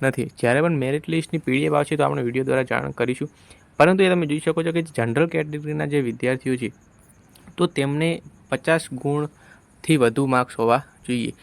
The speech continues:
પચાસ કરતાં વધુ ગુણ હશે તો તેમનો મેરિટ લિસ્ટમાં સમાવેશ થશે. ત્યાર પછી એસ સી કેટેગરીના વિદ્યાર્થીઓ છે તેમને પિસ્તાળીસ કરતાં વધુ ગુણ અને જે એસ ટી કેટેગરીના વિદ્યાર્થીઓ છે તેમને ચાળીસ કરતાં વધુ ગુણ છે. અને જે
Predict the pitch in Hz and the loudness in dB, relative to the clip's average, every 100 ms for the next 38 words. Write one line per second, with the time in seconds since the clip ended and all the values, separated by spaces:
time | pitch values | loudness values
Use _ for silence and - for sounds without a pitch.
0 | - _ 123 135 139 131 123 120 113 127 | -20 _ 0 0 0 -4 0 0 0 -2
1 | 131 127 143 123 117 123 117 110 113 - | -2 -2 0 0 0 0 0 -2 -4 -6
2 | 117 120 - - - 117 117 - 113 127 | -8 -8 -12 -20 -4 0 0 -2 -4 -4
3 | - - - _ - 139 165 190 127 - | -6 -20 -20 _ 4 4 6 4 2 0
4 | 175 165 160 165 151 117 139 147 147 151 | 0 2 2 2 0 2 0 0 -2 -2
5 | 131 139 143 - 123 - 143 147 - 123 | -2 -4 -4 -4 -4 2 2 2 0 -4
6 | - 131 123 113 113 123 135 151 - 165 | 0 0 0 -2 -2 -2 -2 -4 -2 -2
7 | 135 - 139 123 120 - 175 147 147 151 | -2 -4 -4 0 -2 -2 -2 -2 -2 -2
8 | 143 117 123 127 139 120 123 123 120 117 | -2 0 -2 -2 -4 -6 -6 -6 -2 0
9 | 151 - 127 120 113 120 127 127 110 _ | 0 -2 -2 -2 -2 -2 -4 -8 -10 _
10 | - - - 147 170 185 | -20 -18 -4 0 2 2